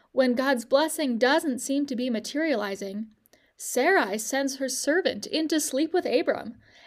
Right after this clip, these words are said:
and Abram agrees to it, once again trying to take God's promise of an heir into their own hands.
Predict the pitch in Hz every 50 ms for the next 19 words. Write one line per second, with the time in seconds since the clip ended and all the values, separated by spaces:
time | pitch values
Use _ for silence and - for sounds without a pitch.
0 | _ - 311 320 302 - 254 269 311 294 339 349 349 - - 277 240 214 208 190
1 | 202 233 233 - - - - - - - - _ _ _ _ _ _ _ _ _
2 | _ _ _ _ _ _ _ - - 214 233 262 269 269 320 302 233 233 208 208
3 | 220 220 214 208 208 - - - - - 220 226 262 285 285 269 269 277 240 -
4 | - 240 233 226 233 226 - - _ - 208 202 247 311 311 - - - - -
5 | - - 208 202 196 208 - - - - 196 202 - - - 254 277 240 190 165
6 | 107 - 220 - _ _ _ _ _ _ _ _ _ _ _ _ - 254 254 262
7 | 247 - - 226 220 220 185 202 190 185 - - 202 208 208 202 208 - - -
8 | - - - 226 220 - - -